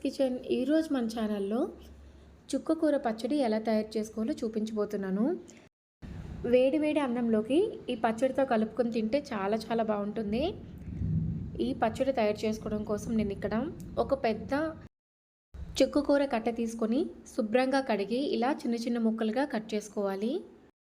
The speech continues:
ఈ చుక్క కూర మొత్తం నూట ఇరవై గ్రాముల వరకు ఉంది. స్టవ్ మీద ఒక పాన్ పెట్టుకొని అందులో ఒక టేబుల్ స్పూన్ వరకు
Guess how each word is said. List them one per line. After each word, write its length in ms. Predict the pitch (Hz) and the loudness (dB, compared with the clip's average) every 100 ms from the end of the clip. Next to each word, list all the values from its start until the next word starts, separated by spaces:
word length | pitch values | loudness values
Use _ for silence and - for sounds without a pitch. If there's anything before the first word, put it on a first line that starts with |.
| - - - - - - - - - 277 | -12 -6 -4 -2 -2 -2 -2 -4 0 0
ఈ 40 | 277 | 2
చుక్క 240 | 269 277 285 | 2 2 4
కూర 120 | 294 277 247 | 4 2 0
మొత్తం 260 | - 311 427 - - - | 0 0 0 -2 -4 2
నూట 160 | 254 262 269 | 2 4 4
ఇరవై 200 | 247 247 226 | 4 0 0
గ్రాముల 300 | 220 220 240 226 | 0 0 0 0
వరకు 240 | 226 277 254 | 0 -2 -2
ఉంది. 260 | 196 190 226 381 - - - - - - - - _ _ _ _ _ - - - - - - - | -2 0 -2 -2 -8 -12 -10 -8 -8 -8 -12 -14 _ _ _ _ _ -20 -20 -20 -20 -20 -20 -6
స్టవ్ 220 | - 262 269 | 2 2 4
మీద 140 | 330 302 | 2 2
ఒక 100 | 294 | 0
పాన్ 200 | 262 240 254 | 0 0 0
పెట్టుకొని 340 | 269 262 254 240 | -4 0 -2 0
అందులో 260 | 214 214 247 381 - - - - - - - - - _ - | 0 2 0 0 -6 -20 -20 -20 -20 -20 -20 -20 -20 _ -2
ఒక 120 | 240 294 | 0 2
టేబుల్ 260 | 240 226 262 | 2 2 0
స్పూన్ 200 | - 262 240 | 0 0 2
వరకు 240 | 233 233 | 2 2